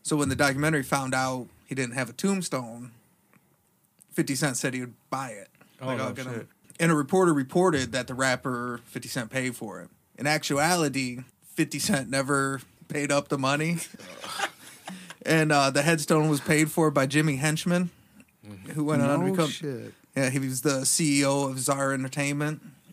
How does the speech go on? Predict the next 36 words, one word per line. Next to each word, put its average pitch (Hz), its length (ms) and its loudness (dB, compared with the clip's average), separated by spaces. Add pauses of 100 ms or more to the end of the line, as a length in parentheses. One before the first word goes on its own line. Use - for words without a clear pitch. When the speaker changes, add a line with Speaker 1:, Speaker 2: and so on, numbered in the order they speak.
(120)
Speaker 1:
and 131 360 -8
made 143 220 0
the 135 60 -8
documentary 139 840 -2 (100)
about 143 280 -6
fifty 151 240 -2
Cent. 165 340 -2 (1120)
His 131 100 -2
girlfriend, 151 840 0 (400)
and 156 100 0
I, 165 60 4 (100)
he 190 160 2
had 165 240 0
two 247 180 -2
kids 123 560 -4 (300)
with, 131 180 -6
uh, 131 140 -6
Precious 143 360 -6
Golston. 151 540 -4 (540)
His 127 200 -4
second 156 400 0
daughter 147 540 2
was 135 160 -6
born, 127 280 -4
like, 117 160 -8
two - 140 -10
weeks 131 220 -4
before 131 320 -6
he 127 60 -8
died, 127 400 -6 (480)
so - 100 -14
she, 127 180 -8
like, 123 200 -4
never 127 240 -2
met 123 200 -2
him. 135 160 -4